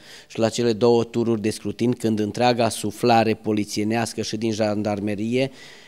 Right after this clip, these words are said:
a fost cuprinsă non-stop în activități specifice. Dar să revenim la ceea ce interesează cel mai mult, uh, populația din zonă. În perioada de referință, uh,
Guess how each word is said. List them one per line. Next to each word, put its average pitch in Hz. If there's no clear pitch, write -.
a 117
fost -
cuprinsă 123
non-stop 123
în 127
activități 110
specifice. -
Dar 139
să 151
revenim 131
la 123
ceea 131
ce 127
interesează 113
cel 147
mai 113
mult, 117
uh, 117
populația 107
din 110
zonă. 98
În 170
perioada 135
de 117
referință, 107
uh, 110